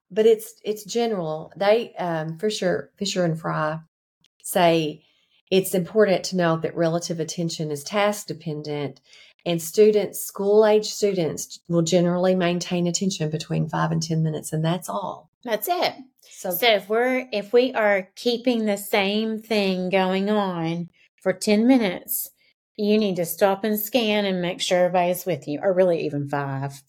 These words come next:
Speaker 1: We've gotta switch that. We've gotta keep it moving
Speaker 2: Mm-hmm.
Speaker 1: for
Speaker 2: You know,
Speaker 1: them.
Speaker 2: raising your voice, having them stand up, doing something. But what we're going to focus on today is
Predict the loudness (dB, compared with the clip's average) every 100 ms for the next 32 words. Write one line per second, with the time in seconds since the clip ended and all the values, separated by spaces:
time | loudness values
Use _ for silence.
0 | -4 -2 4 4 2 -2 -6 -6 -4 -4
1 | -4 -4 -2 -2 -4 -10 -6 -4 -2 0
2 | 0 -2 -6 -8 -10 -12 -12 -8 -6 -6
3 | -6 0 2 2 0 -2 -2 -2 0 0
4 | 0 -4 -4 -2 0 0 -2 0 0 0
5 | 2 4 4 0 -4 -2 0 0 0 -4
6 | -4 -4 -2 -4 -8 -10 -10 -12 -14 -16
7 | _ _ _ _ -20 -8 -4 -2 2 2
8 | 2 2 2 4 2 2 0 0 -4 -4
9 | -4 -4 2 2 4 2 2 0 -4 0
10 | 4 4 4 4 2 0 -6